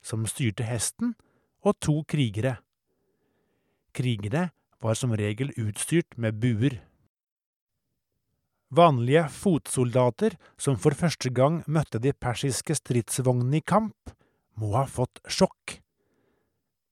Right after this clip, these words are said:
Tenk deg et øyeblikk at du er en slik fotsoldat. Mens du er tvunget til å løpe rundt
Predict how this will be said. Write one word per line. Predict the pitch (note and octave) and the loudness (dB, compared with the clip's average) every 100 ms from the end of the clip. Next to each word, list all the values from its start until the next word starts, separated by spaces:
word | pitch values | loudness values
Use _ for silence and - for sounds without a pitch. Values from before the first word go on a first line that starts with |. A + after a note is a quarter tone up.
| _ | _
Tenk | E3+ F3 - | -4 -4 -2
deg | G3+ E3+ | 0 0
et | - | 2
øyeblikk | C#3+ A2+ G2+ D#3 - - _ _ - | 2 2 0 -6 -6 -18 _ _ -6
at | C3 - | -4 0
du | B2 | 2
er | A2+ | 2
en | B2 | -2
slik | - A2 A2+ - _ - | -4 -4 -4 -6 _ -8
fotsoldat. | D3 A#2+ - G#2+ G2 A2+ A2+ - - _ _ _ _ _ _ _ _ _ _ _ _ _ _ | -4 -4 -4 -6 -2 -2 -2 -6 -20 _ _ _ _ _ _ _ _ _ _ _ _ _ _
Mens | B2 B2 A2+ | -6 -4 -4
du | A2 B2+ E3 | -4 -2 -2
er | G#2+ - | -4 -4
tvunget | C3 C3+ G#2+ C3 - - | -2 0 0 -4 -6 -10
til | A2+ A2 | -4 -2
å | |
løpe | G#2+ C3+ D3+ G#2+ - C#3 | 4 8 8 8 4 2
rundt | C3+ E3+ D3 - | 2 -2 -6 -12